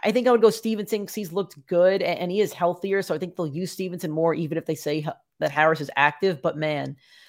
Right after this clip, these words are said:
uh, that's really tricky. I don't love Curtis Samuel's matchup at all. Brandon Cooks has looked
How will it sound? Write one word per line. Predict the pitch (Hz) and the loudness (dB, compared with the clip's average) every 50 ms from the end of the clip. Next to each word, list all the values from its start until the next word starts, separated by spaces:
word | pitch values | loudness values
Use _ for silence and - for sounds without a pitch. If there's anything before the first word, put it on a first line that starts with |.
| _ _ _ _ _ - | _ _ _ _ _ -2
uh, | 165 165 160 156 160 160 160 - - _ | 0 0 2 2 2 0 0 -2 -4 _
that's | - 175 - | -4 -4 -2
really | - 175 165 151 | -2 -2 -2 -2
tricky. | - - 156 151 - - - | -4 -4 -6 -6 -6 -6 -6
I | 143 | -4
don't | 156 160 165 | -4 -2 -2
love | 175 175 - | -2 -4 -2
Curtis | - 175 165 165 - | -4 -4 -4 -4 -4
Samuel's | - 165 160 160 160 160 156 | -4 -4 -4 -2 -4 -4 -4
matchup | - 160 151 156 - - - - | -2 -2 -2 -2 -2 -6 -8 -4
at | 165 156 | -2 2
all. | 156 156 156 156 156 151 135 - _ 131 | 4 4 6 4 4 2 -2 -6 _ -4
Brandon | 160 160 165 156 | -2 -2 -2 -4
Cooks | - - 170 - - | -4 -6 -6 -6 -6
has | 147 139 | -8 -8
looked | 151 156 139 _ | -8 -8 -8 _